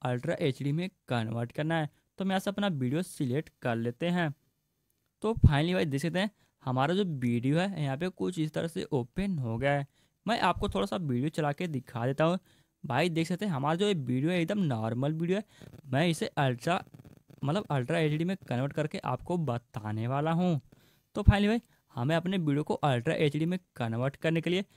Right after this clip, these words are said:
हमें सबसे पहले फिल्टर वाले ऑप्शन पे क्लिक कर देना होगा।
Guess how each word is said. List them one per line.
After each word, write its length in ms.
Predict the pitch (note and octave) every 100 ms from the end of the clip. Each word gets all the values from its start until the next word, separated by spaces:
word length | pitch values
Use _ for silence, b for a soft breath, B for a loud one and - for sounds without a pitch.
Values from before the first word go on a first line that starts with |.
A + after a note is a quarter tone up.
| b b -
हमें 180 | C3+ E3+
सबसे 280 | D#3+ D#3 F#3
पहले 280 | D#3+ F#3 A3 -
फिल्टर 320 | C3 B2+ D#3
वाले 180 | D#3 D#3+
ऑप्शन 240 | D#3+ F#3
पे 160 | F3+ G#3
क्लिक 400 | - D#3+ B2+ - -
कर 140 | C#3+
देना 160 | E3 E3+
होगा। 200 | F3+